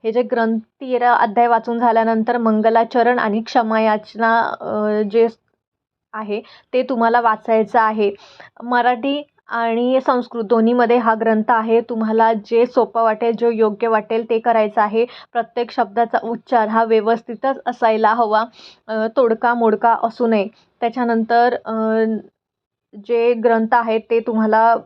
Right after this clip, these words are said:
पूर्ण वाचून घ्यायचं आहे. जर चौदा पाठ करायला शक्य नसेल, जेवढे पाठ तुम्हाला जमतायत तेवढे पाठ अवश्य करू शकता तुम्ही. आणि ह्या काळामध्ये नक्की, नक्की तुम्ही एक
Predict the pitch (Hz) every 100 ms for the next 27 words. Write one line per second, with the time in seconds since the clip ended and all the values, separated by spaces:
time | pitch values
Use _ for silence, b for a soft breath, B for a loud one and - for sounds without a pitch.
0 | _ - 240 220 240 220 214 226 226 214
1 | 208 226 220 220 220 226 - _ - 247
2 | 226 226 226 226 220 226 220 220 240 -
3 | 233 226 240 247 220 226 226 226 214 214
4 | 226 220 226 226 214 214 247 B B B
5 | - 226 233 240 220 - 220 214 220 254
6 | 240 233 220 226 220 - 226 233 220 277
7 | B B B 226 226 226 233 233 247 226
8 | 226 226 226 226 233 - _ 269 262 240
9 | 233 - 247 240 226 233 - 240